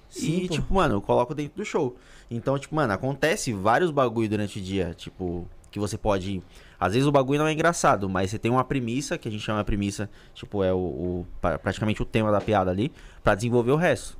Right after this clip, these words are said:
Speaker 2: tá ligado? Aí você consegue desenvolver o resto. Mas todas as piadas, elas são baseadas no, na realidade, na verdade mesmo. Tem piada que já vem pronta, né? Que nem, por exemplo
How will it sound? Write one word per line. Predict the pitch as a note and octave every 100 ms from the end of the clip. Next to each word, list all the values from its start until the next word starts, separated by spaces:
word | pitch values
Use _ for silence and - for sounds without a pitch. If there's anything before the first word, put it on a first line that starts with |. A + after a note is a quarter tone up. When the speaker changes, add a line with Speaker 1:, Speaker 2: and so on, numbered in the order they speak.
| -
Speaker 2:
tá | F#2+
ligado? | F#2 F2 G2+ -
Aí | F#2
você | -
consegue | - F#2 F2+
desenvolver | F#2 G2 G2
o | A2
resto. | C#3 A#2 - - -
Mas | G2+
todas | - C3
as | D#3+ -
piadas, | D3 B2 C#3
elas | D3+
são | - C#3
baseadas | C3+ C3 A#2 A2 B2+
no, | C#3 C#3+ C#3
na | B2
realidade, | A#2 B2 D#3 C3 G2
na | F#2+
verdade | A2+ C3 C#3
mesmo. | D#3+ G2 G#2+ - - - - - - - - - -
Tem | C3
piada | D#3 F3+
que | F#3+
já |
vem | G#3+
pronta, | - F#3+ C3 A2
né? | A2+ E3+ -
Que | -
nem, | G2
por | F2
exemplo | G2+ F2+ G#2+ F#2